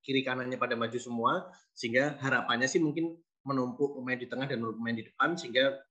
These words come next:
mudah untuk menciptakan gol. Tetapi sejak pertandingan lawan Brighton itu aku melihat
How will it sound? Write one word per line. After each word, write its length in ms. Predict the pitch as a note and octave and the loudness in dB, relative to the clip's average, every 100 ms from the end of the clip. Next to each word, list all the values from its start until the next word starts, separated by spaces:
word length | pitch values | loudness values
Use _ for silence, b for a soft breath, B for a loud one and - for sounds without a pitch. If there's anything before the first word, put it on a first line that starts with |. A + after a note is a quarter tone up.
| _ | _
mudah 320 | B2+ C3 C#3+ A#2+ | -4 0 0 0
untuk 180 | A2 G#2+ | -2 -4
menciptakan 400 | G#2+ G#2+ G2 A2 | -6 -8 -10 -8
gol. 240 | G#2+ F#2+ | -6 -4
Tetapi 560 | F#2 F#2 G2 - F#3 G3 - - _ _ - | -4 -8 -4 6 8 6 0 -20 _ _ -18
sejak 400 | B2 B2 D#3 D3 | -10 -4 -2 -2
pertandingan 400 | C3 C3+ C3+ B2 | -2 0 2 2
lawan 160 | B2+ | 0
Brighton 320 | B2+ A2 C3 E3 | 0 -2 -2 -4
itu 140 | E3+ | -2
aku 160 | C3+ C#3+ | -2 -2
melihat 320 | C#3 D3 | -2 -2